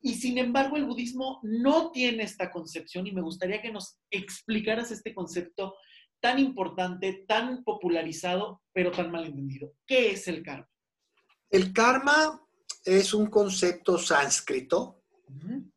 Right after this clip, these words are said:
Speaker 2: que no lo inventó el budismo. El Buda le da otro sentido del que
Speaker 1: Ah,
Speaker 2: existía
Speaker 1: ok.
Speaker 2: en aquel entonces. Viene de la literatura brahmánica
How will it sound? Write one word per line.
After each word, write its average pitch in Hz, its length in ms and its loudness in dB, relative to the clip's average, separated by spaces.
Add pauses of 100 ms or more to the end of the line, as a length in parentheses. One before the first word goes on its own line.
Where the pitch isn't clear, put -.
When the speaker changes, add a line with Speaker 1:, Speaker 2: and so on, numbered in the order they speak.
(120)
Speaker 2:
que 160 520 2
no 180 300 8
lo 190 100 8
inventó 147 540 6
el 139 140 6
budismo. 113 680 -4 (680)
El 131 280 2
Buda 156 320 4
le 147 180 6
da 143 480 4
otro 175 320 2
sentido 127 760 -4
del 113 200 -4
que 151 100 -2
Speaker 1:
Ah, - 20 -8 (140)
Speaker 2:
existía 135 380 -4
Speaker 1:
ok. 131 60 -2
Speaker 2:
en 117 60 -6
aquel 123 200 -8
entonces. 120 580 -4 (680)
Viene 156 1000 0
de 131 240 0
la 123 500 2
literatura 123 1200 0
brahmánica 139 840 0